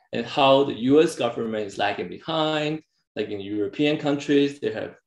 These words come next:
G D P R, and the U S with hard, with a hard time passing regulation like that. A lot of discussion that you would expect in what I realized to be a liberal bubble in the university environment.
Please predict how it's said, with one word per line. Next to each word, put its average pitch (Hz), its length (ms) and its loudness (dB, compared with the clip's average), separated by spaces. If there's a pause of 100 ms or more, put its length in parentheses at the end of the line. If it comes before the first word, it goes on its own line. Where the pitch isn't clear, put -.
(260)
G 139 140 2
D 131 140 0
P 139 240 0
R, 135 320 2
and 110 160 -6
the 98 100 -10 (120)
U 110 80 2
S 113 260 0
with 95 180 -8
hard, 101 300 -4
with 107 200 -12
a - 60 -20
hard 127 300 -4
time 131 280 -4
passing 120 440 -4
regulation 104 520 -4
like 104 240 -6
that. 131 240 2 (560)
A - 80 2
lot 262 160 2
of 220 160 -6 (400)
discussion 151 760 2
that 107 260 -2
you 117 120 -2
would 101 100 -2
expect 113 500 -4
in 95 400 -8 (520)
what 135 140 6
I 117 120 4
realized 123 580 2
to - 80 -14
be 104 240 -6
a 95 380 -4 (640)
liberal 117 600 0
bubble 120 600 0
in 110 100 -8
the 104 60 -8
university 101 560 -6
environment. 101 640 -6